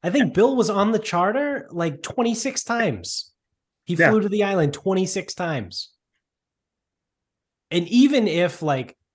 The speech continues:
Speaker 1: I'll even give it to you, right? Like, um, maybe some of those were for legitimate business. Maybe they were for, like, other things. But, like, hey, man, you flew there twenty-six times.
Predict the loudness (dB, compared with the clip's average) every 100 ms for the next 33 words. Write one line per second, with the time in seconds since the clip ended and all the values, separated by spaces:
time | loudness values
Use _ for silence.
0 | _ 0 2 4 4 2 0 -2 -6 -8
1 | -12 -12 -14 _ -6 -6 -10 -10 -12 -12
2 | -12 -8 -8 -10 -12 -18 _ _ _ _
3 | _ _ _ _ _ -16 _ _ _ _
4 | _ _ _ _ 0 2 4 2 2 0
5 | 2 2 0 0 -4 -4 -4 -4 -2 -4
6 | -10 -6 -2 0 0 -2 -2 -4 -4 -6
7 | -4 -4 -2 -2 -4 -6 -8 -8 -8 -8
8 | -8 -10 -10 -10 -8 -8 -8 -12 _ -20
9 | -20 _ -2 2 0 -2 _ _ -10 -8
10 | -8 -10 -14 _ _ _ _ _ _ -4
11 | -2 2 4 4 0 -4 -10 -6 -4 -4
12 | -4 -2 -4 -4 -8 -6 -6 -4 -4 -6
13 | -8 -12